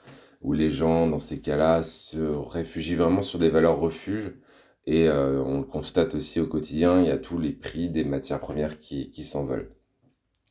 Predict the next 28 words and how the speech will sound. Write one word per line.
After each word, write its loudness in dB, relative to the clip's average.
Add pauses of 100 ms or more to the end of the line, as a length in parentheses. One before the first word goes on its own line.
(120)
Donc 4
pour 4
moi, 8
une 0
stratégie -2 (360)
sans -2
matières 2
premières, 2
c'est -4
un 0
peu -2
comme 2
Batman, 6
euh, 0
sans -4
Joker, 4 (520)
Sherlock 2
Holmes 2
sans -4
Watson, 0 (640)
euh, 2
Harry 0
sans -2
Hermione. 4
Voilà, -4
ça -10
sonne 0
creux 4